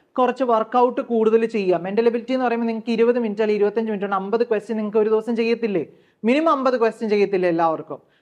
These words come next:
അപ്പൊ നിങ്ങളൊരു one and half hour അല്ലെങ്കിൽ two hour ഇതിനു വേണ്ടി സ്പെൻഡ് ചെയ്യണം എല്ലാ വർക്കിംഗ് ഡേയ്സിലും.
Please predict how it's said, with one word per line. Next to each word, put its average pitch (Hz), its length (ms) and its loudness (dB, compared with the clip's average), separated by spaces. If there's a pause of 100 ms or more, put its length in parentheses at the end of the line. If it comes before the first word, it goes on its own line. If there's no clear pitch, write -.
(120)
അപ്പൊ 240 120 -4
നിങ്ങളൊരു 269 320 0
one 233 240 0
and 226 140 -6
half 247 260 0
hour 214 140 -2
അല്ലെങ്കിൽ 214 320 -4
two 196 100 0
hour 208 200 0
ഇതിനു 196 200 -2
വേണ്ടി 196 220 -4
സ്പെൻഡ് 202 400 -2
ചെയ്യണം 147 260 -4 (520)
എല്ലാ 180 260 2
വർക്കിംഗ് 185 520 0
ഡേയ്സിലും. 147 360 -4